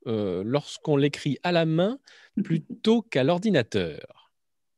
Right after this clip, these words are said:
Speaker 2: Alors, c'est, euh, bah, c'est une excellente question. Moi, je connais pas de travaux qui traitent de cette question, euh, spécifiquement. Euh, alors, c-,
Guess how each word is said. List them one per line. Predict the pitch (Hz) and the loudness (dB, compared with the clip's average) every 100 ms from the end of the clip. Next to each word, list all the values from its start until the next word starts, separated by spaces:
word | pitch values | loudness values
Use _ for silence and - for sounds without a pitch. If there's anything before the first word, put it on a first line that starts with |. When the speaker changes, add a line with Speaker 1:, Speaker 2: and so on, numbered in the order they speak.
| _ _ _ _ _ | _ _ _ _ _
Speaker 2:
Alors, | 233 226 214 | 2 4 2
c'est, | - 202 196 196 | -2 0 2 2
euh, | |
bah, | 190 190 | 4 2
c'est | 190 - | 0 -2
une | 196 | 0
excellente | 202 - 220 208 214 | 0 -2 -2 -2 0
question. | 226 220 - 359 | -4 -4 -2 0
Moi, | 269 | 0
je | |
connais | - 240 240 | 2 2 2
pas | 277 | 0
de | 285 | -2
travaux | - 254 254 262 | 2 2 2 -4
qui | - 233 220 214 | -6 -10 -10 -12
traitent | - 233 202 | -4 -4 -2
de | 214 | -6
cette | 208 214 | -8 -12
question, | - 214 - - 233 226 214 | -8 -8 -8 -8 -6 -4 -6
euh, | 196 196 190 190 190 | -6 -6 -4 -2 -4
spécifiquement. | 190 - 190 202 - 202 240 320 - - - - - - 214 | -4 -6 -6 -8 -12 -4 0 0 -2 -20 -20 -20 -20 -6 4
Euh, | 220 220 220 220 220 220 214 214 214 208 208 208 202 180 254 233 - | 8 8 8 8 6 4 -2 -2 -2 -2 0 0 0 -2 -4 -8 2
alors, | 208 190 | 4 2
c-, | - - | -2 -20